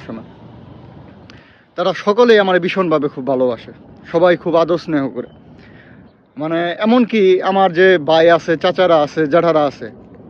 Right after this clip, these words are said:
এরাও আমার খুব কম মানুষ আছে যারা আমার তুই করে ডাকে। মানে,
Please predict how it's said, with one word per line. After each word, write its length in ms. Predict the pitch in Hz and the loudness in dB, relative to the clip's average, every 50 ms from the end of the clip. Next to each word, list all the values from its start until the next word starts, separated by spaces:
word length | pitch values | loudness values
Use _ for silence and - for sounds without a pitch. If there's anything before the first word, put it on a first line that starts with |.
| - - - - - - - - - - | -20 -20 -20 -20 -20 -20 -20 -16 -6 -2
এরাও 320 | 170 185 202 208 220 226 | 2 4 4 4 4 4
আমার 240 | 220 220 214 202 - | 2 2 0 -2 -2
খুব 220 | - - 202 175 - - - - - - - - - - - | -2 -4 -6 -6 -6 -10 -20 -20 -20 -20 -20 -20 -20 -6 0
কম 160 | - 226 233 233 | 2 2 4 4
মানুষ 280 | 240 233 220 180 160 | 4 2 2 2 0
আছে 200 | 185 165 160 180 | 0 0 0 0
যারা 180 | 160 185 170 170 | 2 2 4 4
আমার 180 | 160 170 170 | 2 2 0
তুই 220 | 160 - 247 247 220 | 0 0 0 2 4
করে 200 | 240 226 226 208 | 4 4 4 4
ডাকে। 260 | 208 175 - - - - - - - - - - - - - - - - - - - - - - | 2 0 -4 -6 -14 -20 -20 -20 -20 -20 -20 -20 -20 -20 -20 -20 -20 -20 -20 -20 -20 -18 -10 -6
মানে, 360 | 160 175 185 190 202 202 - | -2 0 0 0 0 0 -4